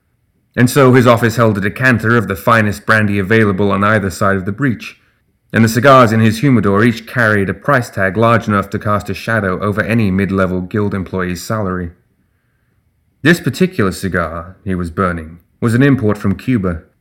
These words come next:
and was the last of a box presented by the Governor General himself. "Ashes to ashes," he thought,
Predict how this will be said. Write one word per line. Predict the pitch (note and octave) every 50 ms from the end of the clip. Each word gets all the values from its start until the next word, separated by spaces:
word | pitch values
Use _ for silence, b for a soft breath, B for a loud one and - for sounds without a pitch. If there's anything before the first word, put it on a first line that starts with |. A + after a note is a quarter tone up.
| _ _ _
and | - A2+
was | A2+ G2
the | - A2+
last | A#2+ C3 C3 C3+ B2+ - -
of | A2+
a | A2+ G#2+
box | A#2+ B2 A2+ - -
presented | - - A2 G2+ A2+ A2+ G#2+ A2 G2+ F2+ E2+
by | F#2+ F#2+
the | F2+ F2+ G2+
Governor | A2 G2+ F#2 F#2+ F#2
General | E2+ - A2+ A2 G#2 F2+ F2 E2+
himself. | D#2+ F#2 F2 E2+ - B2 A2+ F#2 E2+ - - - _ _ _ _ _ _ _ _ _ _ _ _ _ _ _ _ -
"Ashes | G#2+ A2+ A2+ - C3+ B2+ A#2+ A#2
to | - - - - G2+
ashes," | F#2+ F#2 F2+ - - F2 D#2+ D#2+
he | F#2+ F2+
thought, | E2+ - E2 E2 D#2+ D#2 - _